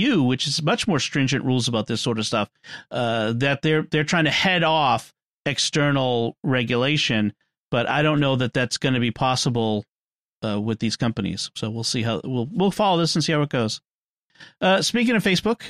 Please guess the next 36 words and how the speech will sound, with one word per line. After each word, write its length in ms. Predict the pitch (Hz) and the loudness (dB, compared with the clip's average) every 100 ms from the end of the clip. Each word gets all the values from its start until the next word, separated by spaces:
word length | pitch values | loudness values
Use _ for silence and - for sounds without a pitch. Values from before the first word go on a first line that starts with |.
| - 170 | -10 -2
uh, 340 | 151 156 156 156 | 0 2 0 -2
you, 380 | 165 180 160 240 | -4 0 2 2
if 180 | 160 175 | 2 2
you 120 | 185 | 2
are 120 | 190 | 4
an 140 | 170 156 | 4 4
<laughs> 20 | |
iPhone 480 | 135 156 156 160 156 | 2 0 2 2 2
user, 400 | 151 147 151 151 | 2 2 2 2
you 220 | 143 147 | 2 2
may 300 | 147 143 143 | 2 0 2
have 440 | 139 139 135 131 | 0 2 0 0
recently 420 | 135 139 165 131 131 | 0 0 0 0 0
been, 320 | 123 127 123 - - _ - | 0 0 0 -4 -20 _ -4
uh, 200 | 120 110 | 0 0
logged 480 | 110 123 151 151 139 | 0 2 2 0 2
out 200 | 135 135 | 2 2
of 140 | 131 | 0
Facebook 420 | 143 123 139 123 | -2 -2 -2 -2
on 160 | 123 131 | 0 0
your 100 | 123 | -2
phone, 560 | - 120 123 123 127 - _ | -2 -2 0 2 0 -2 _
you 200 | - 110 | -4 -2
know, 80 | 101 | 0
from 200 | 143 131 | 0 0
the 160 | 127 | 2
app, 280 | 117 117 - - _ _ - - | 0 -2 -4 -14 _ _ -18 -6
uh, 180 | 131 - | -4 -2
and, 260 | 123 120 117 | 0 0 0
and 180 | 131 - | -2 0
then 260 | 139 151 | 2 2
had 140 | 170 147 | 2 2
trouble 360 | 180 165 147 | 2 2 2
logging 360 | 135 143 139 139 | 2 0 0 0
back 260 | 131 123 | 0 -2
in. 280 | 131 123 120 | -2 0 0